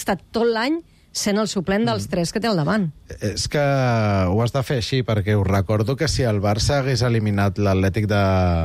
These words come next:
Speaker 2: l'Atlètic de Madrid, s'hauria plantat a les semifinals de la Champions sense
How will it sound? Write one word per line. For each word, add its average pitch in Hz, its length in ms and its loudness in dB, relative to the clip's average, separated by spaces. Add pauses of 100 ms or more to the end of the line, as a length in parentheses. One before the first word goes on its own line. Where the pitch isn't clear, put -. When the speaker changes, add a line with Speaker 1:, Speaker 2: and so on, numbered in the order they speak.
(220)
Speaker 2:
l'Atlètic 95 440 2
de 110 100 2
Madrid, 101 380 2 (160)
s'hauria 113 420 0
plantat 110 380 -2
a 107 40 0
les 104 180 2
semifinals 101 540 0
de 95 80 0
la 104 140 2
Champions 131 600 -2
sense 110 460 -2